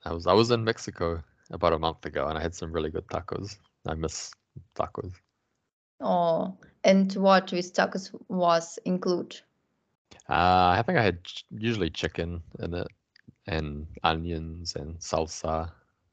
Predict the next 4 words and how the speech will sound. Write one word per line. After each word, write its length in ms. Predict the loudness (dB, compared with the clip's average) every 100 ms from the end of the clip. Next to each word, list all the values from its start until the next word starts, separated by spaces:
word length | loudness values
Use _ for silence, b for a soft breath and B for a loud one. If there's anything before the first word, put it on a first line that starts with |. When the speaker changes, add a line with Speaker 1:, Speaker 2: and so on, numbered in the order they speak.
| _
Speaker 1:
sauces. 420 | -10 -10 -10 -4 2
Speaker 2:
Mm. 160 | 2 2 _ _ _ _ _ _ _ _
Speaker 1:
Yeah. 80 | -8
Speaker 2:
Mm. 400 | 0 2 2 2